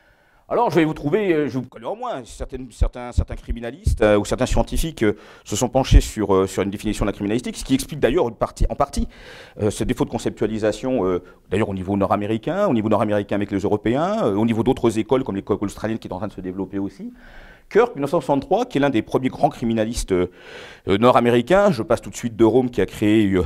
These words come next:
le laboratoire des sciences judiciaires et de médecine légale à Montréal, qui est le premier nord-, laboratoire nord-américain.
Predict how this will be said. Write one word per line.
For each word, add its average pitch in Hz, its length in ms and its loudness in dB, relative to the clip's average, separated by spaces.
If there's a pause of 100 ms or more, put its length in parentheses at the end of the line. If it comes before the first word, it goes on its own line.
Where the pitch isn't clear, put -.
(100)
le 101 80 6
laboratoire 98 380 4
des 98 60 -2
sciences - 180 8
judiciaires 98 220 -4
et - 20 0
de 92 40 -6
médecine 95 240 10
légale 92 280 0
à - 20 -2
Montréal, 92 300 0
qui - 100 -10
est 95 40 -4
le - 40 -4
premier 95 180 -4
nord-, 87 220 -4 (500)
laboratoire 92 460 -2
nord-américain. 95 560 -4